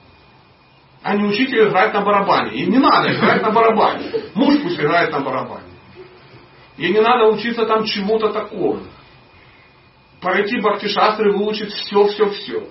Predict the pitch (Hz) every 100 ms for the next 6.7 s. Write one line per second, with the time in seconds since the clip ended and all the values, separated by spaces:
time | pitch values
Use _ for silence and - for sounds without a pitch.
0 | - - 180 180 135 151 269 - - -
1 | - - 269 220 - - 110 104 101 -
2 | 196 - 165 - - - - 196 202 196
3 | 240 247 185 208 208 - - - - 131
4 | 147 170 - - 117 117 117 113 104 -
5 | - _ _ _ _ - - - 135 139
6 | - 226 208 - - 107